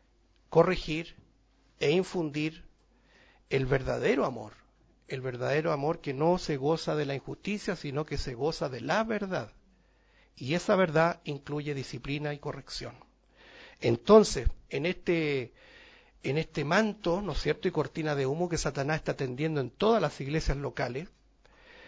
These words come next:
para que no se hablen de estos temas, para que se deje hablar del infierno, para que se deje hablar del arrepentimiento del, y, y, y de la obediencia, Satanás es muy astuto. Tiende una cortina que se llama amor.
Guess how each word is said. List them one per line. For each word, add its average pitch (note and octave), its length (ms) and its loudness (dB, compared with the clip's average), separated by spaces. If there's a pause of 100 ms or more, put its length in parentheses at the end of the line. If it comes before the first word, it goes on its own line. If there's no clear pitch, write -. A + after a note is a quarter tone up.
(160)
para D3 200 6
que C#3+ 160 2
no B3 140 12
se G#3 180 12
hablen F#3 300 10
de D#3 60 0
estos - 260 -4
temas, F3+ 240 2
para D3+ 220 4
que D#3 120 -6
se D3 160 0
deje A#3 240 6
hablar E3 220 8
del D3+ 160 4
infierno, F3 460 0
para C#3+ 220 -2
que D3 80 -6
se C#3+ 160 -4
deje G#3 220 4
hablar D#3+ 240 4
del D3 160 6
arrepentimiento C#3+ 840 2
del, C#3 180 0 (400)
y, D3+ 240 -4
y, C#3 260 -8
y C3+ 120 -4
de C#3 100 4
la C3 140 4
obediencia, F3 720 6 (960)
Satanás A#3 480 10
es C4 60 8
muy A3+ 180 12
astuto. - 500 4 (300)
Tiende B3 260 8
una A#3 160 10
cortina A#3+ 480 8
que A3 120 4
se F#3+ 140 2
llama G#3 300 10
amor. F#3+ 300 6